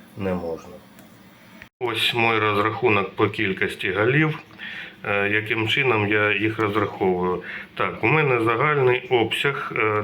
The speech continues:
двадцять три, е, літри сто п'ятдесят мілілітрів спирта серцю.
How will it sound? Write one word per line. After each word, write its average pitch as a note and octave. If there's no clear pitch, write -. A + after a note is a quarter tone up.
двадцять A#2+
три, D#3+
е, G#2+
літри C3
сто B2+
п'ятдесят A2
мілілітрів G#2+
спирта G#2
серцю. G2+